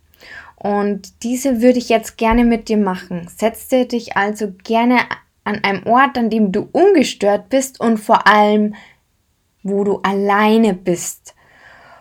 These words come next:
Und wie immer hier auch der Hinweis, bitte nicht beim <laughs> Autofahren. Und ja, such dir jetzt einfach einen ruhigen Platz, wo du ganz für dich alleine und ungestört bist.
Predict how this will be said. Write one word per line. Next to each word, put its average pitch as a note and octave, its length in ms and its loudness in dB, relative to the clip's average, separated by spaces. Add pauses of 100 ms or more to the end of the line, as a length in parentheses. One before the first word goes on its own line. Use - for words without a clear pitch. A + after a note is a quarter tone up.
(220)
Und G3 360 -2
wie G#3 120 0
immer C4 320 2
hier A3+ 600 2
auch A3+ 160 0
der G#3 180 -2
Hinweis, G#3+ 720 0
bitte C4 380 0
nicht G#3 560 0
beim F#3+ 260 -2 (100)
<laughs> F#3+ 80 -4
Autofahren. G3+ 960 -2 (540)
Und G#3 520 0 (160)
ja, F#3+ 300 2 (100)
such C4+ 300 -6
dir C4+ 160 0
jetzt B3 240 0
einfach A#3 340 -2
einen A3 320 -4
ruhigen A#3+ 440 0
Platz, A3 380 -4
wo A3 120 -2
du G#3 100 -2
ganz B3 300 0
für A#3+ 140 -4
dich A3 260 -4
alleine G#3 500 0
und - 180 -10
ungestört A3+ 760 0
bist. A3 440 -8